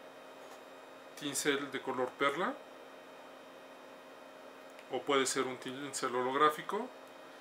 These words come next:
No ocuparemos un calibre muy grande, realmente en este caso es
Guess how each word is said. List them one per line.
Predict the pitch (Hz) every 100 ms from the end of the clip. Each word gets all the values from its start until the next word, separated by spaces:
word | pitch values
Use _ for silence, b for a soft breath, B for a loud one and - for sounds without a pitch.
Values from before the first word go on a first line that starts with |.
| B B - 143
No | 147
ocuparemos | 151 151 147 143 143 139
un | 143
calibre | - 131 131 127
muy | 127 123
grande, | 123 143 156
realmente | 143 135 135 131
en | 135
este | 131 -
caso | 117 127 - 131 123
es | 120 -